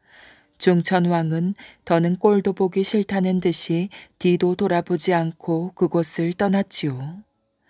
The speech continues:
종천왕의 명을 받은 신하는 비록 사람의 인정으로는 그럴 수 없는 일이라 해도 왕의 지엄한 명을 거역할 수 없는 노릇이었어요.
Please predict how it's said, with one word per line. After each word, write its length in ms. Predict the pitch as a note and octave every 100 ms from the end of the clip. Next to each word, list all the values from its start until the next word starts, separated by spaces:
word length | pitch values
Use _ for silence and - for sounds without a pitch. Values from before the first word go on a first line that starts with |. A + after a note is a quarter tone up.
| _ - _ _ -
종천왕의 840 | - F3 - F3+ F3 E3+ E3+ E3+
명을 440 | F3+ E3+ D#3 E3+ F3
받은 320 | E3+ E3+ E3+
신하는 640 | G3 G3+ E3+ C#3 B2+ G3 - - - - -
비록 340 | E3 E3 E3+
사람의 540 | A3+ G3 F3+ F3 F3+
인정으로는 880 | F3+ F3+ F3 F3+ E3+ E3 E3 E3 F3 F#3
그럴 260 | F3+ D#3+
수 200 | D#3+ -
없는 440 | F3 D3+ D#3+ E3+ E3+
일이라 260 | E3 E3
해도 540 | F3+ F3+ D#3 B2+ C#3+ A3 - - - -
왕의 520 | D#3 D#3+ D#3+ E3 F3
지엄한 600 | - F#3 E3+ E3+ F3 F3+
명을 480 | F3+ D#3+ D#3+ E3 F3
거역할 580 | F#3 E3+ E3 E3+ F#3 F3
수 460 | - - D#3+ F3+ -
없는 520 | D3+ D#3 E3 F3 F#3
노릇이었어요. 1000 | E3 D#3+ - F#3 F#3 - F3+ C3 B2+